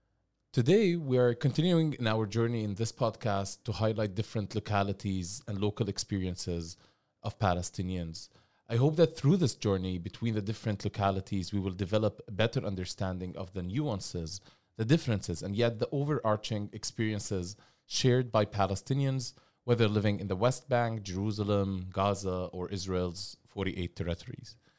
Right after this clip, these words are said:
Abed, in previous episodes I hosted in this podcast, we spoke about Jerusalem and Nazareth.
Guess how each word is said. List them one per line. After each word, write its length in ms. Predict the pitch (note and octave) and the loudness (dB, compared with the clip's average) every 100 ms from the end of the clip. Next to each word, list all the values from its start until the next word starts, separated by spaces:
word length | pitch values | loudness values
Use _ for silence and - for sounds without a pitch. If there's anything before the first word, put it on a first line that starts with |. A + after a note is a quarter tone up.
| _ _ _ _ _ _ _ | _ _ _ _ _ _ _
Abed, 340 | D#3 F3+ D3 - | 2 4 2 -2
in 140 | D#3 | -2
previous 520 | C#3+ G#3 G#3 G#3+ - - | 0 0 0 0 0 0
episodes 600 | C#3+ D#3 C#3+ A#2+ A#2 - | 0 2 2 0 0 -4
I 100 | A#2 | -2
hosted 360 | G#2 C3 C3+ C3 | 2 0 2 -2
in 80 | G#2+ | 2
this 180 | B2+ | 0
podcast, 680 | - A2 F#2+ - F2+ F#2 - | 0 -4 -6 -4 -4 -4 -6
we 140 | G#2+ G2+ | -4 -4
spoke 320 | - F3 E3 | -4 -4 -2
about 200 | C#3+ C3 | -2 0
Jerusalem 600 | G#2 G2+ C3+ A#2+ A#2 G#2 | 0 2 4 4 4 4
and 100 | G2 | 4
Nazareth. 680 | G#2 G2+ G2 G1+ - - _ | 4 4 2 -4 -10 -16 _